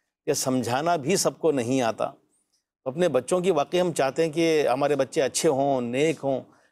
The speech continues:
लेकिन तरबियत करना, तो तरबियत करने वालों की तरबियत अल्लाह करे हो जाएगी। तो बच्चों को समझाएं, हौसला अफजाई करें, उनकी तारीफ़ करें, उनको तोहफ़ा दें, गिफ्ट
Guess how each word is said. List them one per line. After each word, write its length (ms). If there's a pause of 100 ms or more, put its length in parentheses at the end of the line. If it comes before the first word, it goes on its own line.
(140)
लेकिन 260
तरबियत 540
करना, 360 (240)
तो 80
तरबियत 380
करने 260
वालों 260
की 120
तरबियत 440 (220)
अल्लाह 180
करे 200
हो 160
जाएगी। 300
तो 200
बच्चों 260
को 100
समझाएं, 440
हौसला 400
अफजाई 320
करें, 380 (380)
उनकी 180
तारीफ़ 360
करें, 260
उनको 220
तोहफ़ा 440
दें, 440
गिफ्ट 240